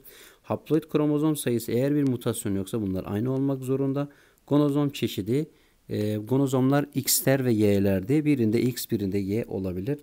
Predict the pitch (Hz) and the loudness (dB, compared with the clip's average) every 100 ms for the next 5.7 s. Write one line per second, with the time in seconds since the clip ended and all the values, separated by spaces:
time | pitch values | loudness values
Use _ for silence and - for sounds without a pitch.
0 | - 107 92 - 92 92 110 98 101 - | -6 -4 -4 -6 -8 -6 -4 -4 -6 -6
1 | 92 82 101 104 120 135 143 - - _ | -8 -6 -6 -4 -2 -2 -4 -8 -20 _
2 | _ - 95 90 - 90 87 90 123 131 | _ -6 -4 -4 -6 -4 -4 -6 -4 -2
3 | 127 127 - - _ _ _ _ _ _ | -2 -2 -8 -20 _ _ _ _ _ _
4 | _ _ _ _ _ 156 123 135 135 127 | _ _ _ _ _ -2 -2 -2 -2 -2
5 | 120 123 107 - 95 104 151 | -2 -2 -2 -2 -4 -2 -4